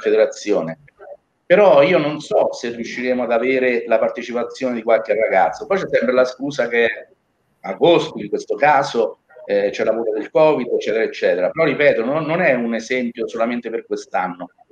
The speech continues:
è anche per gli anni passati e spero per il futuro. Quindi se c'è da migliorare qualcosa, perché effettivamente poco c'è da migliorare su tutto il lavoro che sta facendo il Comitato regionale e tutti noi addetti ai lavori,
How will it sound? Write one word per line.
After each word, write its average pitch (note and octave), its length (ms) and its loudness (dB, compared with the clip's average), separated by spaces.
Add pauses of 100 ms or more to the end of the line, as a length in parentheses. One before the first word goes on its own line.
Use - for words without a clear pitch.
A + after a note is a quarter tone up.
(160)
è - 80 4
anche E3+ 220 4
per C#3 100 6
gli B2+ 80 2
anni D#3 160 2
passati G3 340 4
e D#3+ 40 4
spero E3 260 2
per D3 120 4
il B2+ 120 0
futuro. - 600 -4 (320)
Quindi F#3+ 180 0
se D3+ 100 2
c'è G#3+ 180 2
da F#3 100 4
migliorare D#3 340 4
qualcosa, C3+ 500 4
perché A#2 360 0
effettivamente C#3+ 720 0
poco F3+ 220 4
c'è D3 200 0
da C3+ 100 -8
migliorare C#3 460 2
su A#2+ 180 -8
tutto C#3+ 220 -6
il C3 60 0
lavoro C3+ 220 4
che C3 60 -6
sta A#2+ 140 -2
facendo B2+ 260 -2
il B2 80 -6
Comitato B2 320 -2
regionale B2+ 800 -4
e - 160 -8
tutti F#3 320 -8
noi C#3 300 2
addetti B2 340 -2
ai B2 60 0
lavori, A2+ 460 2